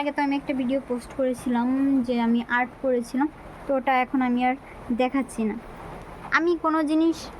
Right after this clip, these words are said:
ফেলে দিই না, ফেলে দেওয়া আমার, আহ, ভালো লাগে না। এই দেখো, যে শপিং ব্যাগগুলো ইউজ হয়, সেই শপিং ব্যাগ দিয়ে আমি কি করেছি। এই দেখো, এইগুলো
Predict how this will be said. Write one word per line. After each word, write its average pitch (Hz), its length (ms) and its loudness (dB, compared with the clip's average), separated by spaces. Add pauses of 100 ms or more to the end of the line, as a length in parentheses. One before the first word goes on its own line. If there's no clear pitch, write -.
(240)
ফেলে 302 320 6
দিই 233 240 2
না, 294 60 6 (160)
ফেলে 277 220 4
দেওয়া 262 260 4
আমার, 254 180 4 (400)
আহ, 214 280 2 (1160)
ভালো 247 180 4
লাগে 214 300 2
না। 226 40 -4 (420)
এই 262 160 2
দেখো, 247 320 0 (360)
যে 240 200 4 (160)
শপিং 285 300 2 (240)
ব্যাগগুলো 262 540 4 (120)
ইউজ 240 220 2 (100)
হয়, 254 220 2 (500)
সেই 269 220 2 (120)
শপিং 285 280 2 (140)
ব্যাগ 262 160 4 (100)
দিয়ে 262 180 2
আমি 254 160 4
কি 254 160 -2
করেছি। 214 320 -2 (1400)
এই 226 160 -2
দেখো, 202 240 -6 (2250)
এইগুলো 302 320 4